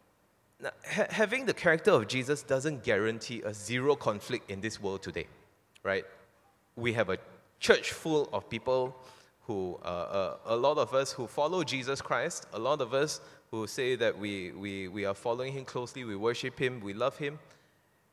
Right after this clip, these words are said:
but we don't always have peace with one another, right?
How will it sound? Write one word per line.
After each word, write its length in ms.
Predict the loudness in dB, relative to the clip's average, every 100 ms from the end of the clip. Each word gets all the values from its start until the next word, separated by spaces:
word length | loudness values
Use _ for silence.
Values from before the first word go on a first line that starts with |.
| _ -4
but 180 | -4
we 120 | -4 -4
don't 240 | -2 -2
always 400 | -2 -4 -4 -6
have 200 | -8 -10
peace 240 | -10 -10 -10
with 120 | -10
one 200 | -8 -8
another, 420 | -8 -8 -4 -4
right? 220 | -2 -4